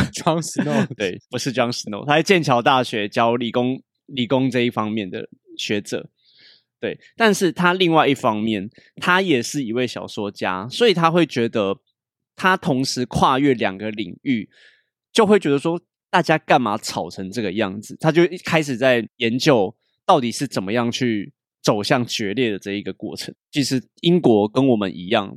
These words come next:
Speaker 2: 就是当时教育的专业化变成说很早就要开始分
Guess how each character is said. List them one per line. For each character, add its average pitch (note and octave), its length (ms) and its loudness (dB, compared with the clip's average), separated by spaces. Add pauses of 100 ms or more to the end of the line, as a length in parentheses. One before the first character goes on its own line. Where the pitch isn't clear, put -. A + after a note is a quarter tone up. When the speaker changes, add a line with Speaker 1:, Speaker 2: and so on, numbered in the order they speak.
Speaker 2:
就 C3+ 120 2
是 C3 80 0
当 D3 260 0
时 A#2+ 160 -6
教 A#2 260 4
育 A#2 80 2
的 G2+ 120 -2
专 A2+ 260 2
业 G#2 140 0
化 F#2 360 -2 (460)
变 D3+ 160 4
成 A#2+ 220 -2
说 A#2 200 0
很 B2 240 0
早 A#2+ 220 2
就 A#2 100 -2
要 A#2 120 4
开 A2 160 -2
始 G#2+ 120 -6
分 A2+ 460 -2